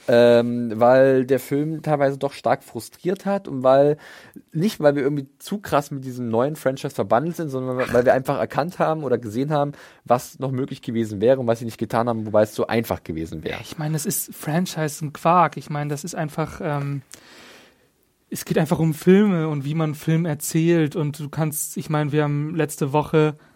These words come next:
Speaker 2: über Ghostbusters geredet und so, ich meine, da haben wir auch erzählt, jetzt werden Sachen nicht super wahnsinnig intelligent angerissen, aber sie werden zumindest angerissen und es wird zumindest, äh, kohärent durchgezogen und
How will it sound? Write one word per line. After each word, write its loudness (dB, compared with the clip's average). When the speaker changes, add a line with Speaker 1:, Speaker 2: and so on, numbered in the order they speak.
Speaker 2:
über 2
Ghostbusters 2
geredet 2
und 0
so, 4
ich -2
meine, 0
da 2
haben 2
wir 4
auch 4
erzählt, 0
jetzt -4
werden 0
Sachen -2
nicht -6
super 2
wahnsinnig 2
intelligent 0
angerissen, -2
aber 0
sie -2
werden 2
zumindest -2
angerissen 0
und -2
es -10
wird 0
zumindest, 6
äh, 4
kohärent 2
durchgezogen -2
und -2